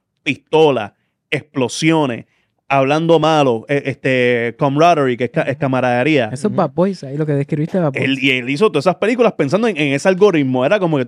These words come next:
Speaker 1: la gente quiere ir al cine a ver dos tipos que se llevan cabrón comiendo culo.
Speaker 3: Y
Speaker 1: Quieren
Speaker 3: no
Speaker 1: ver,
Speaker 3: falló.
Speaker 1: quieren ver americanos,
Speaker 3: No falló,
Speaker 2: No
Speaker 3: cabrón.
Speaker 1: quieren
Speaker 2: falló.
Speaker 1: ver americanos ganándole a invasores.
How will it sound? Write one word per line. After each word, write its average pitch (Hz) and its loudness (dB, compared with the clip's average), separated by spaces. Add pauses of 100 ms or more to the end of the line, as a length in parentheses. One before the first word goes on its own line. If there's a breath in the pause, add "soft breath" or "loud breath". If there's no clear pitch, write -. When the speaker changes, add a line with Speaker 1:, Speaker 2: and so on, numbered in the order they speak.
(120)
Speaker 1:
la 131 -4
gente 185 -2
quiere 214 0
ir 214 2
al 208 0
cine 208 -2
a - 2
ver 190 0
dos 160 -4
tipos 190 -8
que 160 -6
se 135 -4
llevan 165 -2
cabrón 202 0 (200)
comiendo 165 2
culo. 123 -2 (800 soft breath)
Speaker 3:
Y 123 -6
Speaker 1:
Quieren 175 2
Speaker 3:
no 190 -2
Speaker 1:
ver, - 4
Speaker 3:
falló. 202 4 (100)
Speaker 1:
quieren 196 0
ver 226 4
americanos, 208 2
Speaker 3:
No 170 4
falló, 175 4
Speaker 2:
No 262 6
Speaker 3:
cabrón. 170 -4
Speaker 1:
quieren 185 4
Speaker 2:
falló. 196 0
Speaker 1:
ver 233 4
americanos 214 2
ganándole 214 4
a 165 2
invasores. 147 2